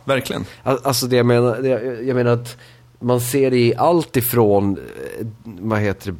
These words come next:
Speaker 2: peruker till färger till hur skådespelarna agerar.
Speaker 1: Mm.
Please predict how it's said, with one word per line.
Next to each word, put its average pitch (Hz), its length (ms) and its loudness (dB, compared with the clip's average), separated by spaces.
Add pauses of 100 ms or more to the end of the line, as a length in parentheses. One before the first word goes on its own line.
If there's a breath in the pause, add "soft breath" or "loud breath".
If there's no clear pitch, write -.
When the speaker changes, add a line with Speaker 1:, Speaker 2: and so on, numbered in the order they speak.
Speaker 2:
peruker 120 880 2 (480 loud breath)
till 110 420 2
färger 123 880 0 (120)
till 110 540 -2
hur 113 460 -2 (100)
skådespelarna 131 720 -2
agerar. 131 480 0
Speaker 1:
Mm. 127 140 2